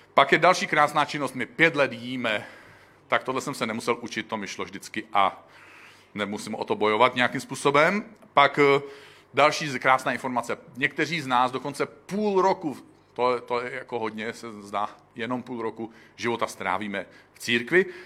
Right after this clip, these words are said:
a deset let strávíme v práci. Takže deset let není málo a tím pádem je otázka, první otázka, proč teda vůbec chodím do práce? Tak, eh, můj kamarád dneska, který, který je ve, v-,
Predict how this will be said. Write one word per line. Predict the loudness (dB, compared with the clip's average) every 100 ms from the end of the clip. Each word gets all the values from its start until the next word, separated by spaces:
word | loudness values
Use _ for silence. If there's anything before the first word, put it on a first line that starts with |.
| -20 -20 -20 4
a | 8 8
deset | 6 2 2 2 4 4 6
let | 6 6
strávíme | 2 2 2 0
v |
práci. | 0 2 2 0 -10 -16 _ _ _ -20 -20 _
Takže | 0 0 2 -2
deset | -2 0 2
let | 2 0
není | 2 2 4
málo | 6 6 8 8 6 4 -2 -20 -20 -20 -20 _ _ _ _ _ _
a | 0
tím | 0 0 -2
pádem | 0 0 0 -2 -2
je | -6 -8
otázka, | -10 -4 -2 -2 -6 -8
první | -8 -8
otázka, | -4 0 0 0 -6 -8 -14 -20 _ _ -4
proč | -2 -2 -4
teda | -4 -4
vůbec | -4 -6 -6 -8 -20 _
chodím | -14 -12
do | -8
práce? | -4 -4 -6 -16 -20 _ _ _ _ _ _ _ _
Tak, | -2 0
eh, | 2 0 -2
můj | -4 -6
kamarád | 0 4 6 6 4 0 -8
dneska, | -6 -6 0 0
který, | 0 -4 -4
který | -6 -6 -4 -8 -6
je | -4
ve, | -2 -4
v-, | -6 -12 -14 -16